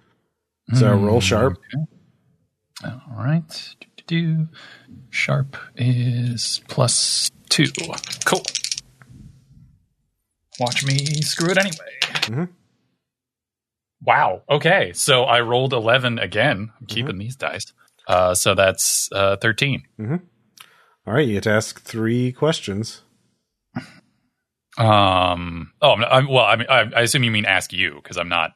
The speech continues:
Speaker 2: I'm
Speaker 1: Oh,
Speaker 2: just
Speaker 1: yeah. You,
Speaker 2: brain.
Speaker 1: you get to
Speaker 2: Uh,
Speaker 1: ask me three questions. Yes.
Speaker 2: Gotcha. Gotcha.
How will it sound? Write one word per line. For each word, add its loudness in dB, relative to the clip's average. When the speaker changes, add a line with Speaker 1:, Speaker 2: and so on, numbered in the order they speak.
Speaker 2:
I'm -6
Speaker 1:
Oh, 6
Speaker 2:
just 2
Speaker 1:
yeah. 2
You, -2
Speaker 2:
brain. 0
Speaker 1:
you -4
get 0
to 0
Speaker 2:
Uh, 4
Speaker 1:
ask 0
me -4
three -12
questions. -12
Yes. -14
Speaker 2:
Gotcha. 0
Gotcha. -2